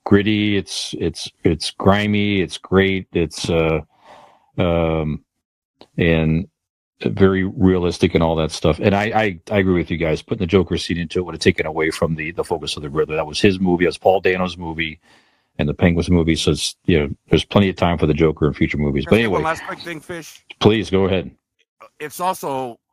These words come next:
Speaker 2: a product of the Avengers. We've, we've s-, gone to outer space and aliens and
Speaker 1: Yeah.
Speaker 2: gods and all this other stuff.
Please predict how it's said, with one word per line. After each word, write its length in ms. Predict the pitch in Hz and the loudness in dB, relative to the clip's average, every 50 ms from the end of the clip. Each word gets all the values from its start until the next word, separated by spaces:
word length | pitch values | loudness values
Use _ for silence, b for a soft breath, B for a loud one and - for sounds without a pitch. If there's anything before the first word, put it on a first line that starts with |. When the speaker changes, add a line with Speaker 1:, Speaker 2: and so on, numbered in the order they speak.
| _ | _
Speaker 2:
a 80 | - 104 | -20 -14
product 500 | - - 147 147 143 143 143 135 - - | -12 -6 -2 0 0 0 -2 -4 -8 -12
of 120 | 135 113 | -14 -14
the 100 | 110 117 113 | -12 -14 -14
Avengers. 680 | 98 90 117 120 113 101 92 92 78 - - - - _ _ _ _ _ _ _ _ _ _ _ _ _ _ _ _ _ _ _ _ _ _ _ _ _ _ | -12 -10 -10 -12 -12 -12 -16 -20 -20 -20 -20 -20 -20 _ _ _ _ _ _ _ _ _ _ _ _ _ _ _ _ _ _ _ _ _ _ _ _ _ _
We've, 320 | 120 143 156 160 147 143 | -14 -12 -12 -12 -14 -14
we've 260 | 131 151 156 156 135 120 | -14 -12 -12 -12 -14 -16
s-, 200 | - - - _ _ 101 _ 135 | -20 -20 -20 _ _ _ _ _
gone 320 | 135 139 143 147 151 151 147 | -6 -4 -2 -2 -2 -4 -6
to 100 | - 147 | -8 -8
outer 260 | 131 139 139 131 123 | -8 -6 -6 -6 -10
space 800 | - - - - 147 151 160 156 151 151 147 143 139 - - - | -12 -16 -14 -10 -10 -8 -8 -8 -8 -10 -10 -12 -14 -16 -18 -18
and 180 | 123 107 104 90 _ _ _ _ _ _ _ | -18 -18 -20 -20 _ _ _ _ _ _ _
aliens 800 | 131 151 156 160 151 151 147 156 156 151 151 151 151 143 131 123 | -6 -6 -6 -4 -6 -8 -8 -8 -8 -8 -8 -8 -10 -10 -12 -12
and 240 | 120 113 107 98 92 | -12 -12 -12 -14 -16
Speaker 1:
Yeah. 40 | 85 85 | -8 -2
Speaker 2:
gods 640 | 143 151 165 170 170 165 160 160 160 156 120 110 | 0 2 2 4 4 4 2 2 0 -4 -6 -10
and 80 | 127 123 | -8 -4
all 160 | 143 143 156 156 | -4 -4 -4 -4
this 140 | 143 - | -8 -8
other 240 | 175 156 147 156 147 | -10 -10 -10 -10 -12
stuff. 320 | - - 156 156 147 147 | -10 -6 -4 -2 -2 -4